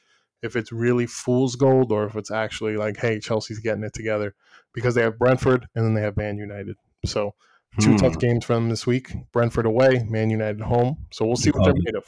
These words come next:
Speaker 1: We'll see what they're made of. Um, what was our predictions for that again?
Speaker 2: So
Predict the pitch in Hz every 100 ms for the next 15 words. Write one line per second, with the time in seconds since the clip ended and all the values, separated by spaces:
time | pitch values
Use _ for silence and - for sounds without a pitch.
0 | _ 107 - 120 110 110 107 104 101 _
1 | _ _ _ - - 120 117 117 113 107
2 | _ - _ _ _ _ _ _ _ _
3 | - 123 143 139 147 156 147 147 139 147
4 | 147 147 143 - _ - - - - _
5 | - - 147 143 135 -